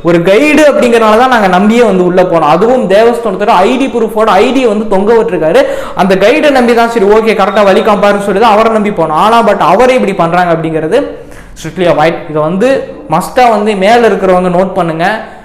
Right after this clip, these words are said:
இது நடக்குது, நடக்குது, நடக்குது. இப்படிப்பட்ட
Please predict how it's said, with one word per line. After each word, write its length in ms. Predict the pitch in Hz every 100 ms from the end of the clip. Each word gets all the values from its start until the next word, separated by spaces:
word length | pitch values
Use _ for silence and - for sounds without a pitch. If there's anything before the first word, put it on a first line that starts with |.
| -
இது 180 | 175 156
நடக்குது, 720 | 165 196 254 254 226 247 - -
நடக்குது, 640 | 160 175 226 240 196 233 196
நடக்குது. 400 | 180 196 196 208
இப்படிப்பட்ட 420 | 175 175 170